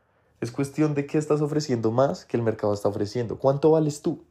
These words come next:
¿Cuánto estás dispuesto a darme tú para que yo identifique que sí vales más que lo que vale el mercado?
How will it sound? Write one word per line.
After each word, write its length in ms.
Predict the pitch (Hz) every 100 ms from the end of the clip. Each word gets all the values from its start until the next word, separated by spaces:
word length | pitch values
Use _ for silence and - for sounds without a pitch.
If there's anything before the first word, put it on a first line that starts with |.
| -
¿Cuánto 240 | 139 139
estás 220 | 143 143
dispuesto 380 | 147 - 151 151
a 20 |
darme 240 | 143 139 139
tú 260 | 170 170 - _ _ _ _ _ _ -
para 200 | 123 120
que 100 | 117
yo 100 | 113
identifique 580 | 113 117 143 151 135 -
que 120 | 147
sí 140 | 127
vales 240 | 113 107 107
más 220 | 135 135
que 80 | 127
lo 100 | 123
que 80 |
vale 180 | 117 104
el 60 | 104
mercado? 460 | 104 - 104 -